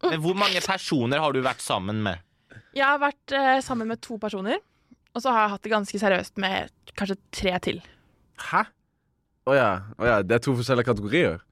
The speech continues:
Speaker 2: Ja.
Speaker 3: Ok.
Speaker 1: Men ja, fortsett på det resonemanget du startet på med dating.
Speaker 2: Nei, jeg bare, eh, poenget mitt er at jeg leser ikke bøker, men jeg gjør veldig mye. Jeg
Speaker 1: Mm.
Speaker 2: bruker mye tid på dating.
Speaker 1: Og der tror jeg vi kommer til en stor forskjell mellom meg og deg.
Speaker 2: Mm.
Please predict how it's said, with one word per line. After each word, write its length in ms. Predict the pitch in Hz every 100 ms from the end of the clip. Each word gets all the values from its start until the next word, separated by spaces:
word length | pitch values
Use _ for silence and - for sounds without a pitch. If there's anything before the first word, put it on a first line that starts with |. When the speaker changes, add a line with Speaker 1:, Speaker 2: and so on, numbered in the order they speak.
| _ _ - -
Speaker 2:
Ja. 140 | 208 - _
Speaker 3:
Ok. 140 | - 127 147
Speaker 1:
Men 140 | 175 226
ja, 80 | 226
fortsett 400 | - 185 - 175
på 120 | 185
det 60 | 175 156
resonemanget 580 | 147 143 147 139 107
du 140 | 107 120
startet 400 | 113 - 101 -
på 120 | 87 98
med 140 | 95
dating. 140 | 90 349
Speaker 2:
Nei, 160 | 392
jeg 140 | - 330
bare, 220 | 359 311 302
eh, 360 | - 277 262 262 214 240
poenget 180 | - 269 285
mitt 80 | 311
er 80 | 277
at 80 |
jeg 220 | 254 226 254
leser 260 | 202 -
ikke 160 | 208 220
bøker, 360 | 190 - 277 247
men 140 | 240
jeg 160 | 240 240
gjør 540 | 190 190 185 180 180 202
veldig 240 | 202 202
mye. 220 | 214 254 254 - -
Jeg 100 | 214
Speaker 1:
Mm. 60 |
Speaker 2:
bruker 420 | 240 247 190 -
mye 140 | 220 196
tid 380 | - 190 202 196
på 100 | 208
dating. 380 | 196 180 254 226 _
Speaker 1:
Og 160 | 180 175
der 260 | 202 220 226
tror 180 | - 190
jeg 80 | 165
vi 80 | 165
kommer 500 | - 170 127 120 139
til 140 | 147
en 40 | 147
stor 440 | - - 151 147
forskjell 720 | 151 - 156 - - 123 160 170
mellom 260 | 139 117
meg 140 | 113 101
og 140 | 98
deg. 240 | 87 80 -
Speaker 2:
Mm. 300 | 254 202